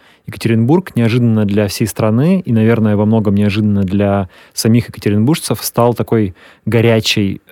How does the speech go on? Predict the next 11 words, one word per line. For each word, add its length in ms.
э, 480
точкой 400
на 100
политической 460
карте 260
страны, 520
стал 240
городом 340
протеста, 600
о 40
том, 320